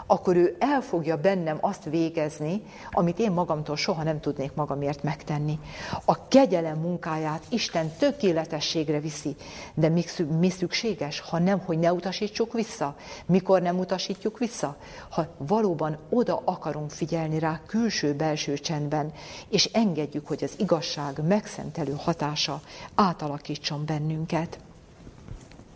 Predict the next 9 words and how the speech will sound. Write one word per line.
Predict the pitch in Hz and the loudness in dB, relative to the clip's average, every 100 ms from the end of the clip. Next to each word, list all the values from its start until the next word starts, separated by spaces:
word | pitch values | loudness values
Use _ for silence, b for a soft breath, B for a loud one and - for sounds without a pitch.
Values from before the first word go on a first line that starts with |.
| - - - B B B B B B | -20 -14 -8 B B B B B B
Menjünk | 185 277 247 190 196 185 - - | 8 8 8 2 0 -4 -14 -2
a | 175 | 2
második | 196 247 233 160 151 | 4 2 0 -4 -6
kifejezésre, | - 185 180 170 160 160 160 - 160 170 175 - | -6 -4 2 2 2 0 2 2 2 0 0 -4
amit | - 165 156 | -2 0 0
Jézus | 202 220 151 - | 2 2 2 -2
használ | - 160 - 156 156 175 170 B B | -2 -2 -2 -2 0 0 -2 B B
az | 170 170 | 0 4
alapigénkben. | 220 185 - 151 156 151 156 156 160 202 | 4 4 0 -4 -2 -2 -2 0 0 0